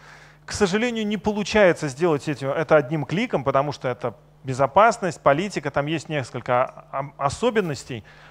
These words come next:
Обращайтесь, пожалуйста, к партнёрам для того, чтобы переводить свои сайты в H T T P S. Не затягивайте, пока изменится поисковая выдача. С начала семнадцатого года начнутся изменения.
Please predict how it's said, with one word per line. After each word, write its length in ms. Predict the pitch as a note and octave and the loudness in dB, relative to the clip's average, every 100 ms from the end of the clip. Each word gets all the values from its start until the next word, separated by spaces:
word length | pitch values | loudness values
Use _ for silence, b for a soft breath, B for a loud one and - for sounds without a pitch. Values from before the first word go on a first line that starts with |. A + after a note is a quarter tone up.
| B | B
Обращайтесь, 640 | C#3 F3+ F#3+ A#3+ G#3+ E3 | 4 4 4 4 4 2
пожалуйста, 500 | - E3+ F#3 D#3+ - | 2 4 6 4 0
к 80 | C#3+ | 0
партнёрам 640 | D#3 C#3 D#3+ G#3+ A#3+ A3+ F#3 | 2 2 4 4 4 2 -8
для 200 | C3+ C#3 | -6 -2
того, 320 | D#3+ F3+ G3 F3+ | 4 4 4 -2
чтобы 420 | - - G3+ G#3 | -2 -2 0 0
переводить 540 | - F3+ E3+ D#3 F#3+ | 0 2 2 2 -4
свои 240 | - D3+ D3 | -6 -4 -4
сайты 400 | - F#3 - C3 | 0 -2 0 -6
в 20 | |
H 120 | B2+ | -6
T 100 | D3 | -8
T 100 | - | -8
P 160 | C#3+ B2+ | -4 -4
S. 160 | - B B B | -4 B B B
Не 160 | C3+ F#3+ | -6 -4
затягивайте, 800 | F3 G3 - A3+ G#3 G3 F3 E3+ | 0 0 2 2 4 2 2 0
пока 320 | E3 E3 F#3 | -2 2 0
изменится 500 | C#3 D#3 F3+ F3+ D3 | 0 -4 -6 -6 -6
поисковая 540 | D3 C#3 - E3 D#3 | -6 -6 -4 0 2
выдача. 420 | D#3+ D#3 B2 - - b b b b | 2 2 -2 -8 -16 b b b b
С 120 | - | -8
начала 600 | D#3 E3+ - G3+ D#3+ A2+ G#2+ | 0 0 4 6 6 4 -4
семнадцатого 760 | - E3 E3 E3 - - A#2+ A#2+ | -8 -2 2 2 0 -8 -4 -2
года 420 | D3+ A#3 D3 - - | 2 4 2 0 -14
начнутся 540 | C3+ B2 - E3+ - D3 | -10 -10 -6 -6 -4 -8
изменения. 560 | B2 C#3 B2+ A2 F#2+ | -6 -8 -8 -10 -14